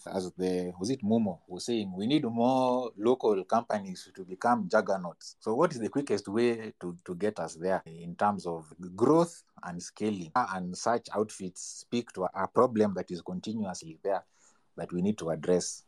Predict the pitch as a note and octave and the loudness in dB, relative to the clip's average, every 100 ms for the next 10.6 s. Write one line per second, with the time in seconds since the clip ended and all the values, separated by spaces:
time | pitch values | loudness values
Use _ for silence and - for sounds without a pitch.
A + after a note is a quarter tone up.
0 | - - D#2 - D#3+ D#2+ D2+ F#2+ D3 A#2+ | -20 -14 -10 -10 -10 -12 -12 2 4 6
1 | G#2+ A2+ F2+ G#2+ G2+ G#2+ - - _ _ | 6 4 0 2 0 0 -10 -16 _ _
2 | _ - - F2 F2+ F2+ A#2 A#2 - - | _ -18 -12 -8 -6 -2 2 0 0 -6
3 | F#2 G2 F#2 G#2 - - F#2+ G2 - - | -4 -2 2 0 0 -2 -2 -2 -6 -10
4 | D#2+ E2 - - F2+ F2+ G#2 G#2 G2+ A2+ | -8 -8 -10 -6 -4 -2 -2 -2 0 2
5 | C3+ A2+ G2 G#2+ - - F2 F#2+ - E2+ | 4 2 4 2 2 -10 -6 -6 -6 -2
6 | G#2+ - F2+ E2+ F3 - - - _ _ | -2 0 -6 -4 -4 -6 -10 -20 _ _
7 | _ _ _ _ - E2 E2+ E2 D2+ E2 | _ _ _ _ -14 -8 -6 -6 -6 -2
8 | F#2+ B2 G#2+ F2+ G2 A2+ - E2+ D#2+ E2+ | 2 4 2 2 6 6 4 -8 -6 -6
9 | F2 G2+ B2+ - G2 D#2 - _ D#2+ E2 | -6 -6 -6 -4 -4 -4 -10 _ -20 -8
10 | - G#2 G#2+ F2 D#2+ - | 0 2 2 -2 -8 -12